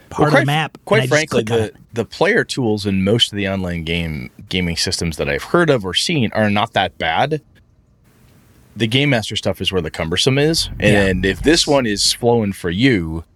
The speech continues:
Speaker 2: maybe it wouldn't work for me, maybe it wouldn't work for the next person, but hey, if it r-, makes Sean's games go faster, that's awesome. Get out of the way. I like it.
Speaker 1: Yeah.
Speaker 2: I
Speaker 1: So
Speaker 2: like it.
Speaker 1: that I did,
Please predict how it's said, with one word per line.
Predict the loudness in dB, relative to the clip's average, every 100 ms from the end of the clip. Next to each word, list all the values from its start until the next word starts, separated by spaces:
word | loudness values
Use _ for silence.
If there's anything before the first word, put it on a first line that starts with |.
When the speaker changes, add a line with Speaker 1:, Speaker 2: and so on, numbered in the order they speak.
| _ _ -20 _ 0
Speaker 2:
maybe | 4 4
it | 2
wouldn't | -2 -2
work | -2
for | 0
me, | 2 4
maybe | 2 2
it | -2
wouldn't | -2 -2
work | -4
for | -2
the | 0
next | 0 0
person, | -2 0 0
but | 2 2
hey, | 4 2 2
if | -2 -4
it | -4 -6
r-, | -12 -14 _
makes | -2 0 2
Sean's | 2 2 0 2
games | 2 2 2
go | 2 2
faster, | 2 0 2 0 0 -8 -8
that's | 0
awesome. | 2 2 -2 -12 -20 -20 -20 -18 -18 -20 -20 -20 -20 -6
Get | 0
out | 2
of |
the | 2
way. | 0 -2
I |
like | -2 -4 -6
it. | -12 -16 -10 -2
Speaker 1:
Yeah. | -2 -2 -10 -20 -20 -20 -4
Speaker 2:
I | 0 2
Speaker 1:
So | 4 4
Speaker 2:
like |
it. | 4
Speaker 1:
that | 0 -4 -14 _ -4
I |
did, | 0 2 0